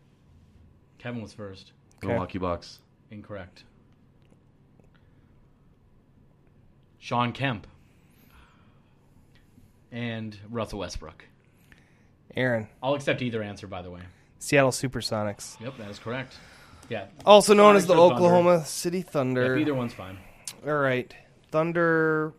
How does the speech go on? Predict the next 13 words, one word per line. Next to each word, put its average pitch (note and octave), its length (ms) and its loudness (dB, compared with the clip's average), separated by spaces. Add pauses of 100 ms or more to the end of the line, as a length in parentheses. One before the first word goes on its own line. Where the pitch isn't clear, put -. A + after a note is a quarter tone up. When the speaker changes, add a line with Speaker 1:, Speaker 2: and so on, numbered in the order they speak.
Speaker 2:
were A#2+ 720 -6 (1600)
eighth. A2 380 -8 (720)
Speaker 1:
That A2+ 140 -8
is - 80 -16
correct. D#3 460 -2 (340)
For - 100 -12
two D3 300 -6
points. B2+ 600 -4
Speaker 2:
Ooh, A#3 760 4 (720)
pulling G3 320 4
away. B2+ 420 0 (2000)
Speaker 1:
Next A2+ 200 -8
one. A#2+ 280 0